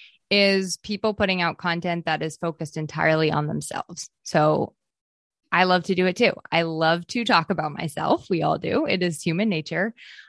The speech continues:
Um, but you have to remember that the focus is actually on the person reading it and think about the experience on the other side. Like,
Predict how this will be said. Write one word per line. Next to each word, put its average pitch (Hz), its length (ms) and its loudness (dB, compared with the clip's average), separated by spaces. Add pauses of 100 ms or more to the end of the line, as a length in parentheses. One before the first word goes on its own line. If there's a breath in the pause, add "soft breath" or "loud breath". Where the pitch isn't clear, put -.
(180)
Um, 208 420 4 (440)
but 214 320 4
you 214 300 0
have 220 240 0
to 226 120 0
remember 180 400 -2
that 175 260 -6
the 165 100 -2
focus 170 400 -2
is 185 120 -4
actually 165 320 0
on 160 80 -2
the 156 60 -6
person 151 460 -4
reading 160 340 0
it 285 200 0
and 190 140 0
think 220 200 0
about 226 180 2
the 196 80 -2
experience 170 840 0
on 165 140 0
the - 140 -6
other 156 240 2
side. 160 360 -2
Like, 165 200 -2